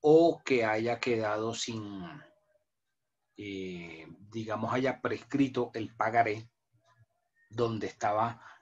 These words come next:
eh, garantizándose el mutuo, que sería el contrato principal. Entonces, sin pagaré, pues no se podría ejecutar la hipoteca como tal. Si lo llevas a la prenda, igual, si no hay pagaré, no, pues no puedes ejecutar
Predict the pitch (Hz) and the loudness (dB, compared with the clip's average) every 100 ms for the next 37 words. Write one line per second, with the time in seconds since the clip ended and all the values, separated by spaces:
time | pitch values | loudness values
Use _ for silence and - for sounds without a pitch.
0 | _ 101 98 95 117 120 117 120 113 113 | _ -12 -12 -6 -4 -2 -4 -6 -4 -2
1 | 113 117 143 113 120 156 202 - - _ | -2 0 -2 -2 -2 0 0 -4 -14 _
2 | - 107 107 107 117 127 120 110 104 120 | -6 -4 -2 0 -2 -2 -4 -2 -4 -4
3 | 117 117 123 147 - - - - - 120 | -4 -4 0 2 0 -2 -20 -18 -4 2
4 | 139 123 113 - 147 147 151 170 180 175 | 2 2 -2 4 6 6 4 10 10 8
5 | 180 135 117 107 123 117 110 107 104 123 | 4 0 0 -2 -4 -2 -4 -2 -4 -4
6 | 120 104 104 95 - _ _ _ 113 113 | -6 -6 -4 -4 -8 _ _ _ -4 -2
7 | 104 98 98 92 95 90 90 95 - 98 | 0 -2 -4 -8 -10 -10 -6 -8 -6 -6
8 | 101 104 - _ _ _ _ _ _ _ | 2 0 0 _ _ _ _ _ _ _
9 | _ - 120 107 107 107 113 117 139 139 | _ -6 -4 -2 0 0 0 4 6 8
10 | 139 135 135 147 151 139 120 131 123 110 | 6 6 4 4 4 0 0 -2 -2 -2
11 | 123 110 98 113 110 110 117 123 131 123 | 0 0 -2 -8 -8 -6 -4 -2 -4 2
12 | 151 165 147 175 185 101 101 - 101 113 | 4 4 2 0 -4 -8 -10 -8 -4 -2
13 | 110 110 113 107 98 | -2 -4 -8 -6 -6